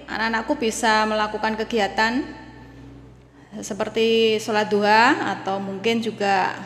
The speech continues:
tadarus ya. Kemudian kalau di rumah ya membersihkan rumah, membantu orang tua. Nah, itu saya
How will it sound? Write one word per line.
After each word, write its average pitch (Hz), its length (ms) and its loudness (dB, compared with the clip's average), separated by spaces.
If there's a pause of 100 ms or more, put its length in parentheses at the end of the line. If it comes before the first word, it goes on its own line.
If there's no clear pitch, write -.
(680)
tadarus 202 720 -2 (480)
ya. 220 320 -10 (160)
Kemudian 196 640 -6
kalau 185 240 -4
di 214 80 -4
rumah 220 240 0
ya 190 240 2 (560)
membersihkan 190 560 -4
rumah, 220 400 -2
membantu 180 480 -2
orang 180 240 -4
tua. 208 640 -4 (1040)
Nah, 180 160 -6
itu 190 160 -6
saya 190 400 0